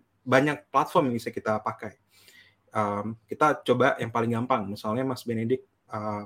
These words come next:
punya alma mater kan, alma mater di satu kampus. Nah, mulai dari situ kira-kira siapa tuh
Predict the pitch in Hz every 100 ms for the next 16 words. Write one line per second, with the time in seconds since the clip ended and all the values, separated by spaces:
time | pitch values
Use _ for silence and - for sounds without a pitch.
0 | - 117 113 113 113 113 104 107 107 123
1 | _ _ - 110 107 110 113 107 110 113
2 | - 110 107 - - 110 113 98 - 113
3 | 107 - _ _ _ - 131 151 170 147
4 | 139 127 160 185 131 156 160 147 135 151
5 | 143 117 113